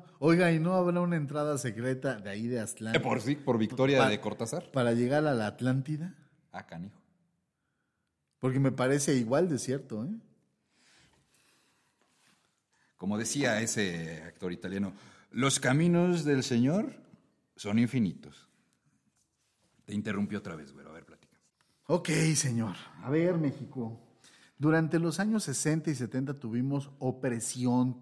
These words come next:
Speaker 1: no hubo libertad de expresión, hubo matanzas, hubo todo un aparato gubernamental, eh,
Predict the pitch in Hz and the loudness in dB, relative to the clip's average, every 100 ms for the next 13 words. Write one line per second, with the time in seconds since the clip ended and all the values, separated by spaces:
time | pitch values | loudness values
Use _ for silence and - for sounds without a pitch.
0 | - - 143 151 156 147 147 139 110 110 | -18 -2 2 4 4 4 4 4 2 0
1 | 101 - 117 110 127 - 104 98 - 110 | -4 -2 -2 -2 -6 -10 -12 -10 -6 -4
2 | 120 - - - 135 156 143 120 120 - | -4 -6 -20 -4 0 2 2 0 0 -2
3 | 127 139 139 139 120 - - - 147 170 | 2 4 2 0 -2 -8 -8 0 2 4
4 | 175 170 175 165 - 135 131 131 147 147 | 2 0 2 0 -2 -2 -2 0 -2 0
5 | 170 151 139 127 117 113 113 110 131 135 | -2 2 2 2 0 -2 -2 -2 0 0
6 | 156 - - _ _ - | 0 -8 -20 _ _ -20